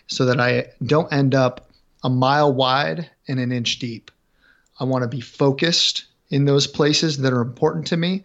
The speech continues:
and ensure that I'm successful. You know, when it comes to, to being a dad, when it comes to working at the fire department, I think the job of a leader is to bring peace into chaos.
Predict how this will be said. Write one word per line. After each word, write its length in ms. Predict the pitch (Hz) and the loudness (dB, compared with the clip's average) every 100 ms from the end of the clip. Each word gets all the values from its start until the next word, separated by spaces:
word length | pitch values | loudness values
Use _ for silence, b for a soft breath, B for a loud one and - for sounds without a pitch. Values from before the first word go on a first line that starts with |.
| B B B - | B B B -4
and 140 | 120 | -2
ensure 840 | 117 117 - - 151 143 135 123 143 | 0 0 2 2 2 4 2 0 -4
that 160 | 127 | -2
I'm 160 | 127 123 | 0 0
successful. 800 | - 117 - 135 117 - 113 110 b b _ _ _ _ _ | -2 -2 -2 0 -2 -4 -8 -14 b b _ _ _ _ _
You 120 | - 147 | 0 2
know, 80 | |
when 140 | 147 147 | 4 2
it 60 | |
comes 220 | 160 185 - | 2 0 2
to, 340 | 165 139 127 | 2 2 0
to 140 | - | -4
being 200 | 139 147 | -2 0
a 40 | 135 | 0
dad, 500 | 123 135 139 135 127 110 | 0 2 2 2 0 -4
when 140 | 123 | -6
it 100 | 120 | -6
comes 260 | - 135 123 | -4 -4 -2
to 80 | 135 | -2
working 840 | 123 127 131 127 131 123 123 117 - _ - | -2 0 0 0 0 0 0 -2 -10 _ -4
at 320 | 131 123 - | -2 -2 -4
the 60 | 123 | -8
fire 280 | - 127 127 | -2 2 2
department, 640 | 120 127 131 120 120 - _ - | 0 -2 -2 -4 -6 -10 _ -4
I 120 | 170 | 0
think 160 | 165 147 | 2 2
the 80 | |
job 320 | 135 127 123 127 | 2 2 2 2
of 100 | 120 | 0
a 60 | |
leader 400 | 117 120 120 135 | -2 -2 0 0
is 140 | 127 120 | 0 -2
to 80 | 120 | -2
bring 240 | 120 117 117 | -2 -2 -4
peace 340 | - 139 - | 0 2 2
into 260 | - 123 120 | -2 -4 -4
chaos. 680 | - 123 117 113 - - | 0 0 0 -4 -4 -4